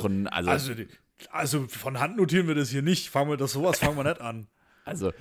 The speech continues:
Speaker 1: auf einen Tag wird's jetzt auch nicht ankommen. Jetzt haben die Leute drei Monate lang sich nicht die Haare geschnitten und leben trotzdem noch.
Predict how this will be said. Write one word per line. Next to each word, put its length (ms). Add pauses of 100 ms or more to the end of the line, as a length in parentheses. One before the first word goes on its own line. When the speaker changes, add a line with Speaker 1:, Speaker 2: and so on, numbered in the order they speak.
(160)
Speaker 1:
auf 140
einen 120
Tag 200
wird's 160
jetzt 180
auch 140
nicht 240
ankommen. 480
Jetzt 160
haben 140
die 80
Leute 320
drei 240
Monate 420
lang 240
sich 180
nicht 160
die 80
Haare 220
geschnitten 360
und 180
leben 260
trotzdem 420
noch. 240